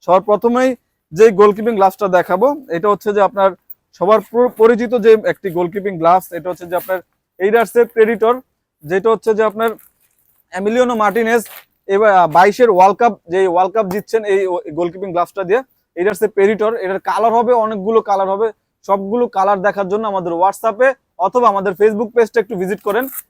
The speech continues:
এখানে কালার আছে অনেকগুলো কালার। এটা হচ্ছে প্রেডিটর, এখানে দেখেন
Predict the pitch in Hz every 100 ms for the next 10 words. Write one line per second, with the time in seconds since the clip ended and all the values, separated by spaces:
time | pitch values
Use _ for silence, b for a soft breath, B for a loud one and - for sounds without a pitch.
0 | _ 175 185 220 233 - 196 220 226 226
1 | 233 214 196 190 165 151 165 185 196 208
2 | 196 196 208 220 254 _ _ _ 170 170
3 | 220 202 185 185 202